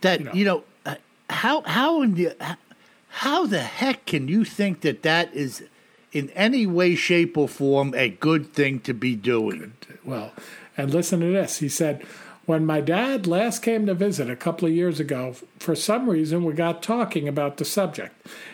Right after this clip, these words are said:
Speaker 2: And he told me an incredible story that he never told me before. He said that the local butcher in the high street in Barnstaple had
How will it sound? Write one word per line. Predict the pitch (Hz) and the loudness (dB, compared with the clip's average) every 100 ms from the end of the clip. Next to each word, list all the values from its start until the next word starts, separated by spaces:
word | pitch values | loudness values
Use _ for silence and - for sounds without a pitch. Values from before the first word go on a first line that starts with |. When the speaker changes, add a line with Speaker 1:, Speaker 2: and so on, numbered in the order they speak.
| - | -4
Speaker 2:
And | 175 | 0
he | 165 | 0
told | 156 233 262 | 2 0 2
me | 240 | 2
an | 190 | 2
incredible | 160 - 233 269 277 | 0 0 0 2 0
story | - - 202 160 139 147 | -2 -2 0 2 2 0
that | 156 160 | 0 2
he | 175 | 2
never | 165 160 180 190 | 2 2 2 0
told | 175 151 151 | 2 0 2
me | 165 | 2
before. | 165 185 240 277 240 - - - - - - - | 2 2 2 0 0 -4 -20 -20 -16 -16 -16 0
He | 180 | 2
said | - 247 247 | 4 2 2
that | 202 | 2
the | 185 | 2
local | 156 175 226 285 226 | 2 2 2 2 0
butcher | 190 240 220 - 139 147 190 - | 2 2 2 0 0 0 -2 -2
in | 190 175 | 0 2
the | 175 147 | 2 0
high | 220 233 | 2 2
street | - - 165 180 - | 0 2 2 2 0
in | 160 156 | 0 2
Barnstaple | 180 214 226 185 - 147 - 135 180 196 - - - - | 2 2 2 0 -2 -4 -4 -2 -2 -2 -10 -20 -20 -18
had | - - 180 190 208 226 220 | -6 0 2 4 2 0 -2